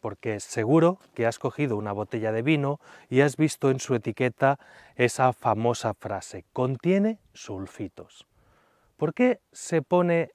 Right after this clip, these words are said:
ese aviso en las botellas de vino? Principalmente porque, si te has fijado,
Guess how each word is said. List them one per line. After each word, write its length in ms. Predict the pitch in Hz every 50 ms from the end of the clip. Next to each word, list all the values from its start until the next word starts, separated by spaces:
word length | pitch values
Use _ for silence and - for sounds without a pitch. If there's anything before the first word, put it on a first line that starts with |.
| _ _
ese 280 | - 175 - - - 135
aviso 340 | 120 117 110 101 - - 107
en 100 | 101 107
las 160 | 110 110 104
botellas 460 | 110 110 - - 113 104 104 101 92
de 120 | 101 104
vino? 320 | 92 101 95 95 95 92 - _ _ _ _ _ _ _ _ _ _ _ _ _ _ _ _ _ _ _ _
Principalmente 920 | 131 113 120 110 - - - - 147 151 156 160 165 160 139 - 143 143
porque, 480 | - - 107 98 - - 104 95 98 95
si 180 | - - -
te 120 | - - 113
has 140 | 117 - -
fijado, 540 | 151 131 - 160 160 151 147 151 170 196